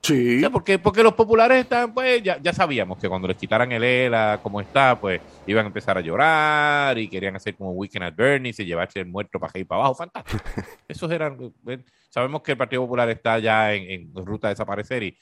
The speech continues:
Speaker 2: y que su gente se va a dividir entre una gente que va a votar por la independencia y otros por, por,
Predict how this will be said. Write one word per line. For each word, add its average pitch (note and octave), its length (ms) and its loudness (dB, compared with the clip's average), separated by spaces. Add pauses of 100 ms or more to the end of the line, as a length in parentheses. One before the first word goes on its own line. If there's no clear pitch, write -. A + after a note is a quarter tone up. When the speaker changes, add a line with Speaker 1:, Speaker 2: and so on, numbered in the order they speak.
(200)
Speaker 2:
y F#2+ 100 -12
que G2 120 -10
su F2 140 -8
gente G#2+ 260 -4
se G#2 120 -4
va G2+ 80 0
a - 20 0
dividir B2+ 320 -4
entre G#2 220 -8
una G#2+ 180 -6
gente G#2+ 560 -6
que G#2 80 -4
va G#2 80 2
a - 20 0
votar G#2 340 -4 (400)
por A2+ 120 -4
la A#2+ 40 -6
independencia D3+ 680 -8
y A#2+ 120 -2
otros A#2+ 280 0 (420)
por, G2 420 -2
por, E2 440 -4